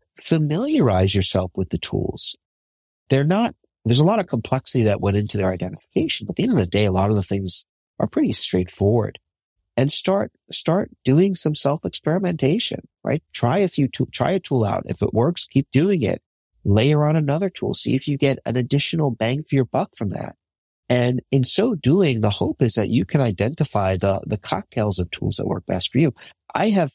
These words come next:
personally done this myself, and I can tell you that I have become much, much better at managing chatter as a result of these tools. I now, I now have, like, three or four things I do without fail when I detect chatter brewing.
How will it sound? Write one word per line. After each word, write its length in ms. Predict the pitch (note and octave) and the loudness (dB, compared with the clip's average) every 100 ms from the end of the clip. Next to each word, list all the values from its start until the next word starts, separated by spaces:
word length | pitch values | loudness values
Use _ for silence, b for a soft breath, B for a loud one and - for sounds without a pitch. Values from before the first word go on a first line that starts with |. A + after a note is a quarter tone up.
| _ | _
personally 500 | - C4 - A#2 G2 | -2 0 0 0 0
done 240 | F2+ F#2 F#2 | 0 -2 -4
this 220 | G2 - | -8 -6
myself, 500 | F#2+ - - D3 - | -6 -2 0 0 0
and 120 | G#2+ | 0
I 100 | C3+ | 0
can 180 | - C#3 | -4 -4
tell 240 | D#3 G3 | 0 2
you 220 | F#3 G2+ | 4 2
that 300 | F#2+ F#2+ F#2+ _ _ _ _ - | 2 0 0 _ _ _ _ 0
I 80 | |
have 160 | C#3 A#3+ | 2 2
become 400 | A3 F#3+ F3+ A#2 | 0 0 0 0
much, 300 | A#2+ E3+ - | 0 -2 0
much 280 | A#2+ B2+ - | 0 0 -2
better 320 | G#2+ - - _ _ _ _ - | -2 -2 -8 _ _ _ _ 0
at 300 | G#2 F#2 A2 | 0 0 -2
managing 480 | F#2+ G2 F2+ F#2+ | 0 0 0 -2
chatter 420 | F2 F2 F2+ G2 - | 0 0 0 -2 -4
as 160 | A2 F#2 | -2 0
a 60 | |
result 360 | F#2+ F2+ F#2 F#2 | 2 0 -2 -6
of 80 | F2+ | -6
these 220 | F#2+ - | -6 -6
tools. 460 | - G#2 - - - _ _ _ _ - | -4 -4 -4 -8 -12 _ _ _ _ -2
I 180 | B2+ | 0
now, 280 | D#3+ E3+ E3 D3+ - | 2 2 2 -2 -2
I 100 | B2 | 0
now 220 | D3+ D#3 | 2 4
have, 260 | C#3 B2 - | 2 2 0
like, 220 | F#2+ - | -2 -4
three 260 | - A#2 C#3+ | 0 4 4
or 40 | |
four 220 | - C3 | 2 0
things 360 | A#2+ A#2+ A#2+ A2 | 0 0 0 0
I 140 | G2 | 0
do 240 | F2+ F#2+ G#2 | -2 -2 -2
without 520 | G2 - G2+ D3 - | -2 -4 -4 -4 -8
fail 480 | - B2 G2+ - - _ _ _ _ _ _ _ _ - | -6 -2 -2 -6 -14 _ _ _ _ _ _ _ _ 0
when 200 | G#2+ G2+ | 2 2
I 140 | F#2+ | 0
detect 480 | F2+ G2 - A2 - | 0 -2 0 -2 -2
chatter 280 | - F2+ F2 | -2 0 0
brewing. 360 | F#2 F#2 A1 | -2 -4 -4